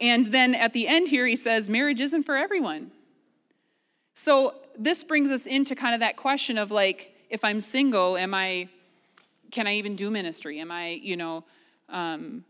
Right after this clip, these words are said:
do I have some sort of purpose in ministry? Well, in First Corinthians seven seven, you know, Paul says, Paul was, the Apostle Paul was single.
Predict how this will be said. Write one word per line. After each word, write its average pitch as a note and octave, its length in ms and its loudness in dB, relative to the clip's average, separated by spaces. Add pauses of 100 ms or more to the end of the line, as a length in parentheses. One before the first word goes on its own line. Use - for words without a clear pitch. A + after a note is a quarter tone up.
(100)
do G#3+ 100 0
I G3+ 60 2
have G3+ 260 -2
some G#3 160 -4
sort F#3+ 160 -4
of F3+ 80 -4
purpose F3+ 320 -8
in F3 80 -8
ministry? F3+ 480 -8 (240)
Well, A#3 140 4
in A#3 80 4
First C4+ 260 0
Corinthians B3 440 2
seven G#3+ 260 0
seven, G#3+ 480 -2 (600)
you G3 100 -4
know, G3+ 120 0
Paul A3 520 -2
says, G#3+ 440 0
Paul B3 280 2
was, F#3 480 -4
the G#3+ 60 -2
Apostle A3 320 -2
Paul G#3 220 0
was F3 120 -8
single. E3 380 -8